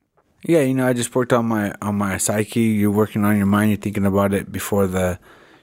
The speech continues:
you know, before the match. But once, you know, once that match starts, then you're just thinking about winning positions and, and what you need to do to, you know, you're trying to win every position so you can win the fight, right? Every situation you get in, trying to win that. But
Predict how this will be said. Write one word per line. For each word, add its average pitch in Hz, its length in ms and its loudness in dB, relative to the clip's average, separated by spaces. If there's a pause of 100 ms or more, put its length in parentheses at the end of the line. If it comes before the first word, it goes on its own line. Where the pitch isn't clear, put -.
you - 80 -8
know, 98 80 -2
before 95 320 0
the 95 140 -2
match. 104 320 0
But 104 100 2
once, 120 360 0 (460)
you - 80 -6
know, 110 120 0
once 110 200 -2
that 117 140 2
match 110 200 0
starts, 110 340 0
then 107 100 -2
you're 101 140 -2
just 92 200 -4
thinking 98 200 -4
about 92 220 0
winning 95 200 0
positions 95 720 -2
and, 87 380 -6
and 92 160 0
what 95 180 -2
you 95 60 -2
need 90 120 0
to 90 80 0
do 90 260 0
to, 85 220 -4 (420)
you - 100 -8
know, 104 40 4
you're 104 100 4
trying 104 320 0
to - 60 -18 (400)
win 107 240 0
every 113 220 2
position 110 440 -2
so 110 100 0
you 95 120 -2
can 90 120 -4
win 95 120 0
the 87 80 -6
fight, 90 260 0
right? 90 220 -2
Every 95 240 -2
situation 98 500 0
you 92 80 -2
get 95 140 2
in, 92 80 -2
trying 95 160 -4
to 92 60 -2
win 92 200 -2
that. 90 260 -2
But 92 240 -2